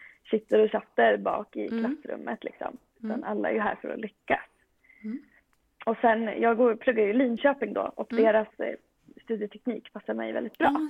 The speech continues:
Speaker 1: Där vi har
Speaker 2: superkul.
Speaker 1: basgrupper som man diskuterar.
Speaker 2: Ja.
Speaker 1: För föreläsningar har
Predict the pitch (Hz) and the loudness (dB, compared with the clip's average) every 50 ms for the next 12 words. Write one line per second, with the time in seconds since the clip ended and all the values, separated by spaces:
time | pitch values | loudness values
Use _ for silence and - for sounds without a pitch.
0 | 294 - - 240 226 220 220 214 220 208 - - 214 254 240 226 226 - - 277 | -4 0 2 2 2 2 2 2 0 0 0 0 2 2 2 2 0 -4 -6 -6
1 | 269 - _ - - - 226 - 226 226 220 220 233 226 - - 240 - 302 269 | -6 -6 _ -4 -4 -4 -4 -6 -8 -6 -6 -6 -6 -8 -8 -10 -8 -2 0 0
2 | 226 - - - - - - - _ _ _ - 214 214 233 277 - _ - 247 | 0 0 0 -2 -4 -6 -10 -16 _ _ _ -8 -6 -6 -6 -8 -8 _ -4 -4
3 | 214 - - 285 262 233 226 220 220 226 240 262 262 254 226 - - - 247 - | -2 0 2 4 4 4 4 2 0 -2 -2 -2 -2 -2 -4 -10 -14 -18 -16 -14
4 | 107 110 107 - - - - _ _ _ _ - - 82 - - - | -12 -10 -10 -12 -12 -16 -20 _ _ _ _ -18 -16 -14 -14 -14 -16